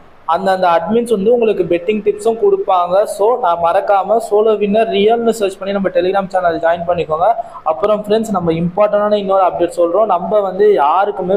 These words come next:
பர்சனலா மெசேஜ் பண்ணி "காசு தாங்க" அப்படின்னு சொல்லி கேட்க மாட்டோம்.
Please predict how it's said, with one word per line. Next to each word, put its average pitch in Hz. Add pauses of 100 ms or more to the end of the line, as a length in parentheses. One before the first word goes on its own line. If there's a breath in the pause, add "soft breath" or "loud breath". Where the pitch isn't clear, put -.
(100)
பர்சனலா 185
மெசேஜ் 180
பண்ணி 165
"காசு 185
தாங்க" 165
அப்படின்னு 170
சொல்லி 160
கேட்க 165
மாட்டோம். 160